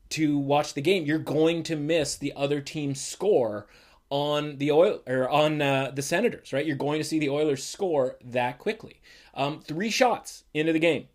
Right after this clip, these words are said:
Senators give up a goal. Uh, fifth shot, they give up a goal. And then my audible exclamation, just gasp in terror, as Leon Draisaitl, like, comes down the right side,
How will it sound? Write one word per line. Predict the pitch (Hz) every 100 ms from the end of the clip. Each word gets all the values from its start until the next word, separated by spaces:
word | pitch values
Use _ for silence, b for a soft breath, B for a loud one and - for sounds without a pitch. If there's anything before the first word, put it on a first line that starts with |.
| _ _ _ _ _ _ _
Senators | - - 139 135
give | 127 127
up | 117
a | 117
goal. | 104 - _ b b b -
Uh, | 123 131 139 117
fifth | - 220 233
shot, | - 107 - _ _ -
they | 127 113
give | 110
up | 98 -
a |
goal. | - 73 - -
And | 143 156
then | 185 202 190 151
my | 160 156
audible | 143 165 165 165 156 151 - _ -
exclamation, | 147 - - 147 151 208 208 110 104 104 _ _ _ _ _ - 135
just | 156 143 127
gasp | 151 160 170 165
in | 147
terror, | - 190 175 117 110 B B B -
as | 156 151
Leon | 160 156 143
Draisaitl, | 147 165 170 165 160
like, | 147 -
comes | - 156 151
down | 160 151
the | 139
right | 139 135
side, | - 220 208 151 123